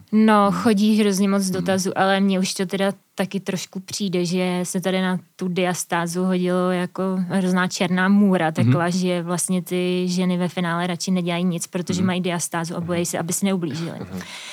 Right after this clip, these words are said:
Speaker 1: Tak to je jako něco, co m-, mě trošku zvedá jako mandle, <laughs> že fakt, eh, s-, to bych byla ráda, kdyby jsme tady taky nějak jako,
Speaker 2: Mhm.
Speaker 1: eh, odbourali, no,
Speaker 2: Mhm.
Speaker 1: že f-,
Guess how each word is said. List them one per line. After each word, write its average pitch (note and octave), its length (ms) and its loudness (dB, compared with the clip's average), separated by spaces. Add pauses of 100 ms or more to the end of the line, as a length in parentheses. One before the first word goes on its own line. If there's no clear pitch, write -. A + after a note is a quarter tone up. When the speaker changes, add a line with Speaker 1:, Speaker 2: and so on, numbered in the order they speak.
(180)
Speaker 1:
Tak G#3+ 180 2
to G#3 120 2
je G3+ 100 6
jako G3+ 220 2
něco, G3+ 320 2
co F#3+ 160 -2
m-, F#3+ 240 2
mě F#3+ 280 4
trošku F#3+ 300 -4
zvedá F#3 420 2
jako F3+ 160 -2
mandle, F3+ 440 2
<laughs> G3 60 2
že F#3+ 300 0
fakt, - 440 2
eh, F#3+ 300 2
s-, F#3+ 460 -2 (100)
to F#3 120 -6
bych F3+ 200 0
byla F#3 260 2
ráda, F3+ 220 0
kdyby F3+ 220 -2
jsme F#3 220 0
tady F3+ 200 0
taky F#3+ 240 0
nějak F3+ 280 0
jako, F#3 280 -2 (260)
Speaker 2:
Mhm. A#2+ 140 4 (520)
Speaker 1:
eh, F3+ 600 2
odbourali, G3 580 2
no, D#3+ 120 -2
Speaker 2:
Mhm. D#3+ 100 0
Speaker 1:
že F3+ 220 0
f-, - 200 -6